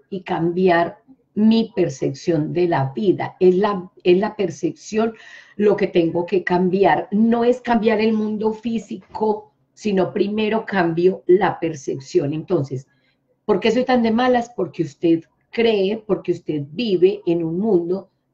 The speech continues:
donde usted lo ve de una manera, pero si usted cambia su forma de ver ese mundo, entonces, y se enfoca en otras cosas, entonces usted va a cambiar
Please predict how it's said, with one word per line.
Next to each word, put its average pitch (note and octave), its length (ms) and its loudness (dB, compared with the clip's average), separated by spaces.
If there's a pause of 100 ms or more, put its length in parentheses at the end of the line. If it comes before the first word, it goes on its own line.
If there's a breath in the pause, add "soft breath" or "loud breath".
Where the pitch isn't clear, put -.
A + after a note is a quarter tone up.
(180)
donde D#3 340 0
usted D3+ 440 -4 (460)
lo E3+ 280 4
ve F3 220 2
de F3+ 100 -2
una C#3+ 220 -2
manera, D3+ 560 -2
pero D3 180 -6
si C#3+ 140 -12
usted C3+ 340 -10
cambia D#3 600 -4 (260 soft breath)
su - 220 0
forma F#3+ 360 -2
de F3 140 0
ver E3 200 2
ese F#3+ 220 0
mundo, F#3 760 -2 (260 soft breath)
entonces, F#3+ 1040 -4 (320)
y G3 140 -6
se D#3+ 180 -4
enfoca D#3+ 680 -2
en E3 200 0
otras G3 360 -2
cosas, G3 600 0
entonces F3+ 640 0 (240 soft breath)
usted D3 480 0
va F3+ 420 0 (260)
a F3+ 360 0 (840 soft breath)
cambiar F3 640 2